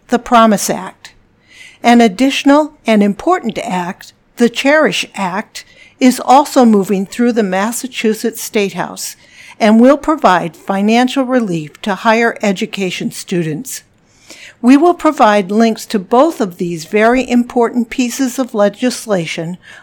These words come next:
on our podcast website, as well as some future plans and ways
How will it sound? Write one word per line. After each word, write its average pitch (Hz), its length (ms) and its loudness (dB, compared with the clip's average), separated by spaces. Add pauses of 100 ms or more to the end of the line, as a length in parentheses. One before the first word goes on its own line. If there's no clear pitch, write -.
on 240 140 4
our 254 180 2
podcast 269 680 -2
website, 196 640 -4 (400)
as 214 240 0
well 277 340 0
as 175 320 -8
some 196 260 -4
future 269 420 -2
plans 185 580 -4 (100)
and 202 180 0
ways 202 520 -2